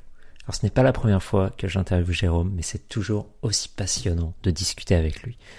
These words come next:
J'espère que cela vous aura beaucoup plu également. Si c'est le cas,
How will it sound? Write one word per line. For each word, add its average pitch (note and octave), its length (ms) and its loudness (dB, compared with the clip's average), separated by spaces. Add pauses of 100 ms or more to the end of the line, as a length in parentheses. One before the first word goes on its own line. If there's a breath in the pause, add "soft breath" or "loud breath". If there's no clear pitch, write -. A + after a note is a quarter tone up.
(140)
J'espère B2 480 0
que - 80 -4
cela F#2 260 4
vous F2 240 0
aura F2+ 300 -4
beaucoup G2 340 -2
plu F#2 240 4
également. D#2+ 380 0 (640 soft breath)
Si - 140 0
c'est E3+ 100 6
le C#3 80 4
cas, - 320 6